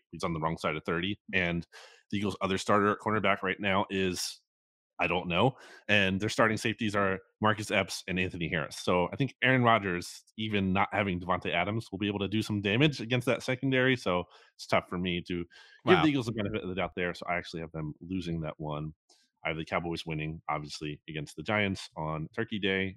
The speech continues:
Speaker 1: And then I have the Washington Commanders beating the Falcons, who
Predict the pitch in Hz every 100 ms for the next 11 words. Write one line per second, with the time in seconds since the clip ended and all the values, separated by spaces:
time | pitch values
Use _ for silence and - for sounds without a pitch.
0 | - 87 82 85 85 82 80 80 87 80
1 | 80 - - 82 104 123 127 120 123 120
2 | 123 101 160 190 156 131 123 110 107 104
3 | 107 101 - 104 98 95